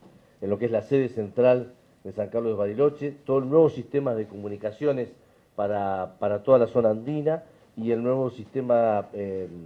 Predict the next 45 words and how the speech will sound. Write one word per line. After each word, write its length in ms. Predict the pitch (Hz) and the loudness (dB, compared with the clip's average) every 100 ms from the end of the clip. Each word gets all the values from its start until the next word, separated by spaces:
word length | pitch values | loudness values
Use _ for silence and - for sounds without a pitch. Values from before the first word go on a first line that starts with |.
| 80 98 95 85 | -16 -14 -14 -12
el, 140 | 104 95 | -12 -10
el 80 | |
equipamiento 580 | 95 110 113 131 147 143 | -12 -6 0 0 0 -2
para 160 | 113 107 | 0 0
nuestro 480 | 117 120 110 101 104 - - | 0 0 0 -2 -4 -8 -6
personal 500 | 107 127 123 143 151 - _ - | -6 -2 0 0 -2 -10 _ -18
y 60 | 104 | -8
también 320 | 110 101 117 | -6 -4 -6
el 60 | 107 | -6
equipamiento 500 | 104 98 110 113 101 | -10 -8 -8 -10 -10
para 140 | 98 | -8
la 80 | 92 | -8
lucha 240 | 107 107 | -10 -10
contra 180 | 92 98 | -10 -12
el 80 | 95 | -8
fuego. 240 | 131 123 - | -6 -6 -8
Creo 220 | 110 113 | -4 -4
que 80 | 104 | -2
esto 160 | 107 107 | -6 -6
también, 500 | 98 95 113 110 107 _ _ _ - | -6 -2 -2 -4 -8 _ _ _ -14
en, 140 | 95 - 101 | -14 -14 -10
en, 380 | 95 90 85 85 | -8 -8 -14 -14
en 140 | 92 92 | -12 -6
el 60 | |
año 200 | 110 123 | -2 -2
que 100 | 110 | -2
viene 240 | 107 120 117 | -2 0 2
vamos 240 | 104 101 | 0 -4
a 40 | 95 | -2
estar 200 | 107 101 | 0 0
ya 120 | 110 | 0
con, 360 | 101 98 87 87 | -2 -4 -8 -12
recibiendo 540 | 98 - 113 123 117 | -14 -14 -6 -4 -4
este, 460 | 110 - 92 82 - _ _ - | -6 -8 -8 -8 -10 _ _ -12
este, 380 | 110 - 101 101 90 | -10 -6 -8 -8 -10
est-, 380 | 90 - _ | -12 -16 _
estos 280 | 101 101 - - | -16 -12 -14 -4
fondos, 440 | 135 151 156 165 160 - _ - | 0 2 2 0 0 -14 _ -10
lo 120 | 107 | -4
cual 260 | 107 123 123 | 4 4 4
pone 220 | 131 135 | 2 4
al 120 | 113 | 4
splif 320 | 107 123 135 139 - - - | 0 -4 -6 -8 -16 -20 -16
como 160 | - 113 | -10 -4
uno 340 | 123 113 95 | 0 2 0